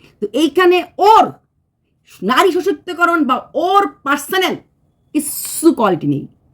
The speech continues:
nothing, big zero। হ্যাঁ, আমি কোয়ালিটি তখন বলতাম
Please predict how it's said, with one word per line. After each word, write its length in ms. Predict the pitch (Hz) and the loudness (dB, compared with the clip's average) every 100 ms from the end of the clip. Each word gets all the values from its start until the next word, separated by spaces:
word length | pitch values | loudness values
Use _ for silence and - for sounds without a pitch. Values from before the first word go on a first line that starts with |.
| _ - | _ -2
nothing, 640 | 262 - - - 339 208 147 - _ _ _ - 165 | 0 0 -4 -2 0 0 -2 -12 _ _ _ -18 -2
big 200 | 294 196 151 | 0 0 -2
zero। 200 | 202 170 151 | 0 0 0
হ্যাঁ, 300 | 285 403 359 - _ _ _ _ - | 2 2 2 -6 _ _ _ _ -10
আমি 220 | 190 220 | -6 -6
কোয়ালিটি 360 | 208 220 240 | -2 -2 0
তখন 400 | - 190 - 247 | 0 0 4 4
বলতাম 460 | 202 220 208 190 | 4 2 -2 -6